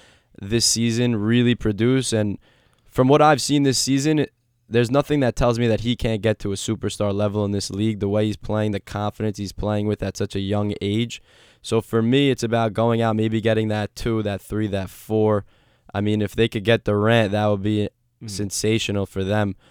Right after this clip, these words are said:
Speaker 1: But definitely Brooklyn is in the cards as a, as a free agent player, and that's somewhat of a concern for New York. But again, the Knicks are the Knicks. They'll always have that brand, and they'll always have the Mecca.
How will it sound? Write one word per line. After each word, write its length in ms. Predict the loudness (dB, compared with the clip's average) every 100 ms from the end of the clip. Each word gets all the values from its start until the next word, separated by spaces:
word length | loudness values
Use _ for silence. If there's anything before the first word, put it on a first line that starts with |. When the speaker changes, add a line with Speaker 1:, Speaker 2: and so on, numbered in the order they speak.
| _ _ _
Speaker 1:
But 360 | 2 2 0
definitely 520 | 4 4 4 2 2 2
Brooklyn 440 | 2 2 2 0
is 120 | 0
in 100 | 0
the 80 | -2
cards 400 | 0 2 2 2
as 160 | 0 2
a, 180 | 0 0
as 160 | -2 -2
a 100 | -6 _ _
free 340 | -6 -2 0 0
agent 400 | 0 0 -4 -4
player, 460 | -2 2 2 0 -6 _ _ -8
and 480 | -2 0 0 -2 -4
that's 260 | -4 -4 -2
somewhat 280 | -2 2 0
of 80 | -2
a 60 |
concern 400 | -6 -8 -2 -4
for 160 | -2 -2
New 100 | -2
York. 300 | 0 2 2
But 120 | 0 -2
again, 240 | 0 0
the 100 | 0
Knicks 360 | 0 -2 -2 -2
are 60 |
the 120 | 0
Knicks. 400 | 0 2 0 -4
They'll 140 | -4 -2
always 260 | 0 0 0
have 220 | 0 0
that 220 | -2 -4
brand, 460 | -4 -2 0 0 0
and 140 | -2 -2
they'll 140 | -2
always 240 | -2 -2
have 200 | -4 -6
the 60 | -6
Mecca. 360 | -8 -8 -10